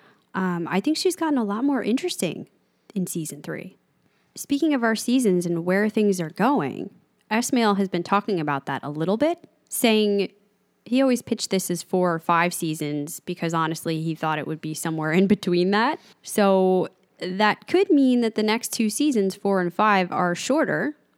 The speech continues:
or they could still be two full ten season episodes. They're trying to figure that out in the writer's room and see where they're going so it doesn't feel like they're treading water or dragging things out too long. And if that's how they feel, two somewhat shorter seasons,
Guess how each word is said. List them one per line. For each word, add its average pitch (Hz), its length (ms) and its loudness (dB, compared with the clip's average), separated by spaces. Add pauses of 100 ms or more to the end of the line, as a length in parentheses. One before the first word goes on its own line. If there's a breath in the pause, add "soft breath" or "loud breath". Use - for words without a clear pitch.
or 359 300 4
they 294 120 0
could 254 260 -2
still 214 260 0
be 196 300 -2
two 185 340 -4
full 175 320 -2
ten 175 300 -4
season 165 380 -6
episodes. 117 680 -8 (600 soft breath)
They're 180 240 -2
trying 202 280 2
to 196 100 -4
figure 180 260 0
that 165 200 -2
out 156 280 -2
in 170 100 -6
the 165 120 -4
writer's 160 440 -2
room 147 380 -6
and 196 140 0
see 247 180 2
where 220 160 2
they're 185 140 4
going 180 380 2
so 190 140 0
it 170 60 0
doesn't 165 240 0
feel 175 200 0
like 160 240 -4
they're 156 240 -4
treading 147 400 -6
water 190 460 -2 (560)
or 170 140 -2
dragging 160 460 -2
things 147 320 -6
out 156 280 0 (140)
too 269 200 2
long. 277 360 0 (840)
And 247 140 2
if 262 120 2
that's 381 220 0
how 427 100 0
they 370 120 2
feel, 320 440 0
two 277 320 -2
somewhat 262 640 0
shorter 240 360 0
seasons, 240 680 -2